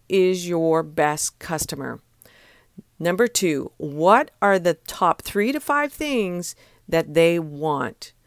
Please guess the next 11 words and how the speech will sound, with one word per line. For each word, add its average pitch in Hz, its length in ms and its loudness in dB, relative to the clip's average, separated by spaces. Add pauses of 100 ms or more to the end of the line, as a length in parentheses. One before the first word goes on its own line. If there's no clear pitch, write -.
(240)
Number 185 320 -2
three, 226 560 -4 (280)
what's - 240 0
the 214 140 -2
first 302 520 -2
piece 254 380 -2
of 170 300 -2
info 208 400 0
that 156 220 -2
they 170 160 0
want 170 460 -2